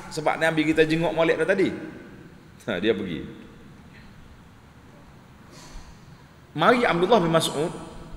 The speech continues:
ziarah Nabi sallallahu alaihi wasallam. Abdullah masuk mari. Dia pergi tengok Nabi sallallahu alaihi wasallam. Allahu Akbar.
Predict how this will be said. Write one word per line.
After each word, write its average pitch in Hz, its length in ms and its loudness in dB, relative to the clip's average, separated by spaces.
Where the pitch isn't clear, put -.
ziarah 170 400 4
Nabi 170 320 2
sallallahu 156 720 2
alaihi 147 220 2
wasallam. 139 600 2
Abdullah 139 320 0
masuk 143 280 -2
mari. 147 280 2
Dia 131 240 2
pergi 135 160 2
tengok 135 300 0
Nabi 127 260 0
sallallahu 113 640 0
alaihi 113 160 0
wasallam. 120 460 0
Allahu 90 480 -2
Akbar. 82 340 -8